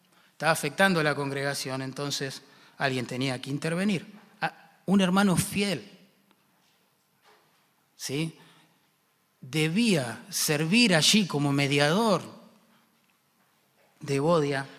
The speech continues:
y de Síntique, ¿eh? Y acá hay un principio espiritual muy claro.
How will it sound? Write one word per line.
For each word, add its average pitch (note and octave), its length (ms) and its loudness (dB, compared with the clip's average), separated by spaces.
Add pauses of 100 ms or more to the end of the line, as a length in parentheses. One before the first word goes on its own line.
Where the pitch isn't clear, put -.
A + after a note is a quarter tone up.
(960)
y C#3 120 -12
de B2+ 120 -10
Síntique, A#2 540 -10 (320)
¿eh? C3+ 180 -12 (720)
Y D3 60 -2
acá D#3 160 2
hay G#3+ 80 4
un F3+ 120 8
principio D#3+ 480 2
espiritual D3+ 560 -2 (920)
muy F3 320 -8
claro. G#2+ 360 -14